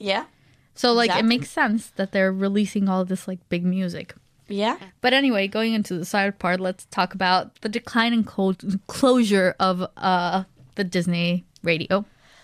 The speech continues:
Speaker 1: So, on December third, two thousand twenty, two years ago,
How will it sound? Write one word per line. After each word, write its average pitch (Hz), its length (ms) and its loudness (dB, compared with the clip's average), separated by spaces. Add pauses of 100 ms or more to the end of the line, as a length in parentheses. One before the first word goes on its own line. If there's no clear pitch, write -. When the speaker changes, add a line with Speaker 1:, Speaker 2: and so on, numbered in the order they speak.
(280)
Speaker 1:
So, 269 540 0
on 285 160 2
December 311 500 -2
third, 247 420 2
two 254 120 -6
thousand 220 360 -2
twenty, 180 460 -4 (140)
two 226 100 -8
years 190 320 -2
ago, 185 320 -2